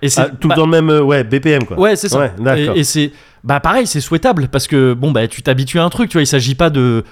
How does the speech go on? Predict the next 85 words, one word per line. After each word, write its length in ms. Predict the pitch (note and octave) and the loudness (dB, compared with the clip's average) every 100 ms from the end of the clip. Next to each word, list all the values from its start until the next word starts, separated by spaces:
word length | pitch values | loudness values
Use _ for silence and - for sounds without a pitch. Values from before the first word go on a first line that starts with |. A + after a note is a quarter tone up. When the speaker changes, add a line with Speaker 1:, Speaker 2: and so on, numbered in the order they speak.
| - - B2+ | -20 -20 -6
Speaker 1:
de 140 | C3 | -4
tout 180 | C3 D3+ | 0 -2
le 60 | |
temps, 380 | C3 F3+ F3+ D#3 | 0 0 2 2
euh, 260 | B2+ B2 A#2+ | 2 2 0
te, 140 | - | -2
te, 140 | C3 C3+ | -4 -4
te, 160 | B2+ | -2
Speaker 2:
Ouais, 160 | C#3 D#3 | 0 2
mais 120 | G2+ | 0
c'est 160 | F2+ G#2+ | 0 0
Speaker 1:
te 60 | G2+ | 2
Speaker 2:
une 100 | B2 | 0
Speaker 1:
niquer 200 | - B2+ | 0 0
tes 60 | |
Speaker 2:
occasion 200 | A2+ G2+ | 0 0
Speaker 1:
automatismes. 280 | A2 G2 F#2+ | 0 2 2
Speaker 2:
manquée 440 | A2 B2+ - A3 F#3 | 2 0 -2 -2 0
quand 120 | G#2+ | 0
même 280 | G2+ F#2+ F2+ | 0 0 0
de 40 | |
Speaker 1:
Bah 200 | F#2 - | 0 0
ça, 180 | F#2 C#4 | 0 0
je 100 | - | -2
trouve 180 | A#3 F3+ | -4 -4
un 80 | E3 | -4
peu. 180 | D3 A2 | -6 -2
Ouais, 140 | C3+ | -2
ça 140 | C#3 D#3+ | 0 0
aurait 140 | D3 | 0
pu 120 | - | 0
être 140 | G3 - | -2 -2
cool 160 | G#3 | -4
de 80 | D3+ | -2
varier 280 | C3+ C3+ C#3 | 0 -2 -2
un 100 | B2+ | -4
peu 120 | C3 | -4
Speaker 2:
Ah, 60 | D#2 | -4
Speaker 1:
plus. 160 | E2 F2+ | -4 0
Speaker 2:
ouais. 400 | C3+ B2+ G#2 F2 | 2 2 0 0
Speaker 1:
Il 60 | D#2+ | -2
y 40 | |
a 40 | D#3+ | -2
peut-être 200 | A3+ F#3 | -2 -2
des 80 | |
petites 220 | E3+ - D3+ | -4 -4 -2
variations, 400 | D#3 D#3+ - F3+ | 0 0 -2 -2
mais 100 | C#3 | -2
je 120 | B2 | -2
les 420 | A2+ A#2 B2+ A2+ | -4 -4 -4 -2
ai 60 | B2 | -4
vraiment 300 | G#2+ C3 C3 | -4 -4 -4
pas 100 | C3 | -6
trop 200 | - C3 | -6 -6
ressenties. 340 | F#2 E2 - | -2 -4 -4
Speaker 2:
D'accord. 140 | E2+ - - - - - | -6 -8 -20 -20 -20 -6
Speaker 1:
Et 440 | D3 C3+ C3+ C3+ - - - - | 0 2 2 -2 -16 -20 -14 -4
Speaker 2:
Ils 120 | G2+ | -4
se 120 | - | -2
gardent 180 | A#2+ G#2 | -4 -2
ça 140 | A#2 | -4
pour 160 | - F#2+ | -2 -2
le 160 | F#2 F2+ | -2 -2
deux, 320 | F#2+ A#2+ F2+ | 0 0 0
non. 160 | F2 | -6
Ce 120 | - E3 | -4 2
Speaker 1:
Peut-être. 200 | F#3 A3 | 2 2
Speaker 2:
truc-là 400 | F3+ E3 E3 E3 | -2 0 0 0
que 100 | - | -6
tu, 180 | - B2+ | -8 -6
tu 160 | C3+ | -6
soulèves, 400 | - C3 C#3 C#3+ B2 | -4 0 0 0 -2
Speaker 1:
Ouais. 180 | B2 G2+ | -4 -4
Speaker 2:
ils 80 | F2 | -4
se 60 | |
gardent 160 | F2 - | -4 -4
ça 100 | G2 | -8
pour 160 | - F2 | -6 -6
le 100 | F2 | -4
deux, 200 | G2+ A#2+ | -4 0
c'est 40 | |
Speaker 1:
Ouais, 140 | G3+ | 0
Speaker 2:
clair. 40 | A#3+ | 0
Speaker 1:
je 120 | B3+ | -2
sais 240 | - G#3+ | -4 -8